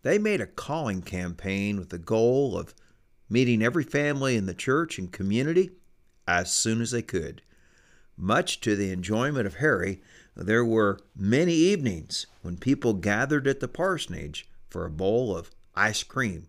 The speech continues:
that he had made. Since Harry and Clara moved to Rockview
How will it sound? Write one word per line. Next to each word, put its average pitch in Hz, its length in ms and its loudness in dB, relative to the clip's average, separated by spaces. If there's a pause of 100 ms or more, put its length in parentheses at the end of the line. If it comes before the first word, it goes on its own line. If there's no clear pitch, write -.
(160)
that 92 120 -8
he 92 140 -2
had 85 100 -4
made. 85 340 -4 (1200)
Since 143 340 0
Harry 185 280 2
and 120 100 2
Clara 120 360 4
moved 104 340 2
to 87 100 -8
Rockview 87 800 -4